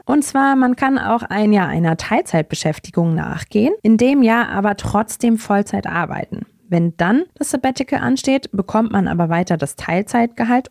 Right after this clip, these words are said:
ohne überhaupt dafür arbeiten zu müssen. Und ist während der Auszeit auch weiter versichert. An dieser Stelle würde mich mal interessieren, habt ihr denn schon ein Sabbatical gemacht und wie habt ihr das finanziert? Schreibt uns doch gerne eine Mail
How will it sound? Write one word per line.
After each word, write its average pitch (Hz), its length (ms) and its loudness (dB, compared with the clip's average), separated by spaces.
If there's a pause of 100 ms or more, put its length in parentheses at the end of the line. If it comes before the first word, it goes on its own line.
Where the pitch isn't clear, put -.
(120)
ohne 175 260 2
überhaupt 220 480 -2
dafür - 240 -8
arbeiten - 380 -6
zu - 120 -8
müssen. 196 320 -6 (460)
Und 339 380 0
ist 220 220 -4
während 180 300 0
der 170 160 -4
Auszeit 214 520 -4
auch 151 320 -4
weiter 147 320 -4
versichert. - 580 -6 (160)
An 220 140 2
dieser 294 220 4
Stelle 262 320 0
würde 233 160 2
mich 214 180 4
mal 202 140 2
interessieren, 240 600 0 (120)
habt 214 280 -2
ihr 359 120 2
denn 208 160 2
schon 170 160 0
ein 156 80 -2
Sabbatical 156 600 -2
gemacht 160 540 -2
und 180 340 2
wie 180 140 4
habt 160 180 0
ihr 214 80 0
das 240 160 -2
finanziert? 165 720 -2
Schreibt - 380 -4
uns 269 160 0
doch - 160 -4
gerne 190 320 0
eine 160 300 0
Mail 202 420 2